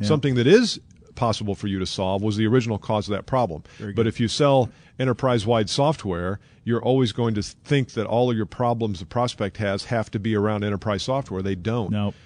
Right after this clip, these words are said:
Speaker 2: Uh,
Speaker 1: Nope.
Speaker 2: you've gotta understand how your value and the problems you solve show up in different parts of their business. And
Speaker 1: Very good.
Speaker 2: if you get very too focused, uh, and I know you wanna be a little focused, you don't wanna know if he's got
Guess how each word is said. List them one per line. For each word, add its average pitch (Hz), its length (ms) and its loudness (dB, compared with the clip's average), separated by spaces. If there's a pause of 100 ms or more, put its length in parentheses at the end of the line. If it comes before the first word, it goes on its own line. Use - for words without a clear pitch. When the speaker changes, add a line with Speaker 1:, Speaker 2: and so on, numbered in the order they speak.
(160)
Speaker 2:
Uh, 101 40 2
Speaker 1:
Nope. 98 200 2
Speaker 2:
you've 113 140 -2
gotta 123 220 2
understand 120 480 0
how 123 120 0
your 117 220 2
value 104 680 2
and 95 80 -4
the 87 60 -6
problems 113 460 -2
you 98 80 -2
solve 113 400 -2
show 113 240 0
up 110 160 0
in 95 60 -2
different 95 260 -4
parts 95 240 -2
of 87 60 -8
their 90 100 -4
business. 92 480 0
And 101 240 -4
Speaker 1:
Very 98 180 -2
good. 92 140 -2
Speaker 2:
if - 120 -4
you 110 100 2
get 120 200 0
very 113 320 2
too 160 220 2
focused, 135 720 0 (380)
uh, 101 360 -4
and 107 100 0
I 113 60 0
know 143 120 4
you 127 120 6
wanna 127 160 4
be 117 100 2
a 110 60 4
little 160 180 4
focused, 107 480 0
you 117 60 0
don't 123 160 0
wanna 117 180 0
know 113 220 2
if - 80 -4
he's 110 160 -2
got 104 220 -2